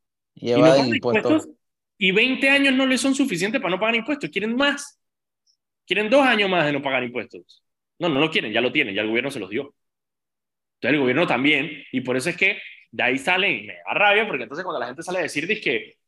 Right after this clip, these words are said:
Speaker 2: eh, es que hay que revisar las exoneraciones, la gente dice, "Ay, no, los zurdos van a llegar al poder". No, no, no, es que hay exoneraciones que no tienen sentido.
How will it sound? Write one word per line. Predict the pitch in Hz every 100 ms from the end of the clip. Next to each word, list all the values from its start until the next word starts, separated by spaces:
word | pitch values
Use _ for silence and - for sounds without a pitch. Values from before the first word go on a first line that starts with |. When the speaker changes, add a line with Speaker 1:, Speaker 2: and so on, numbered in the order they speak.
| -
Speaker 2:
eh, | 127 135 139 139 151 139 -
es | - 185
que | 185
hay | 220 226
que | 247
revisar | 226 160 160
las | 214
exoneraciones, | 190 170 151 139 160
la | 196
gente | 165 220
dice, | 190
"Ay, | 220 277 277
no, | 214 262 254 202 _ _ -
los | 190 175
zurdos | - 269 269 220
van | 214 240
a |
llegar | 233 202 220
al | 262
poder". | 202 175
No, | 220
no, | 277
no, | 277 302 269
es | 120
que | 127
hay | 170
exoneraciones | - 185 143 127 190
que | 202
no | 147
tienen | 147 190
sentido. | 220 123 123 247 285 113